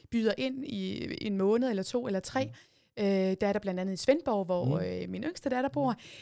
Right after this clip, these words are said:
Speaker 1: Der er der et par af forretningerne, hvor den ene gang, når man går igennem, så er det en smykforretning
Speaker 2: Mm.
Speaker 1: med hjemmelavede
Speaker 2: Ja.
Speaker 1: smykker. Og så en måned efter, så,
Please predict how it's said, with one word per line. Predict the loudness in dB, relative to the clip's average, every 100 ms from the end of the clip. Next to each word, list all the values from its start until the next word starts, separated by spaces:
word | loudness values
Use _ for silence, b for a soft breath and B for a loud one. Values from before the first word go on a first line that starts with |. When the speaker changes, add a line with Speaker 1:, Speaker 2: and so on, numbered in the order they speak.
| -2
Speaker 1:
Der | 2
er | 2
der | 2
et | 0
par | 0 -2
af | -2
forretningerne, | -4 -4 -2 -2 0 0
hvor | 2 0
den | 0
ene | -2 -2
gang, | -4 -4
når | -2
man | -2 0
går | 0
igennem, | 2 2 0
så | -4 -8 -6 -4
er | -2
det |
en | -2
smykforretning | -4 -6 -6 -8 -8 -10 -12
Speaker 2:
Mm. | -16 -18 B -6
Speaker 1:
med | 0
hjemmelavede | 2 0 -2
Speaker 2:
Ja. | -2 -2
Speaker 1:
smykker. | -2 B B B -6
Og | 0
så | 2 4
en | 2 4
måned | 6 6 4
efter, | 0 0 -2
så, | 0 2 2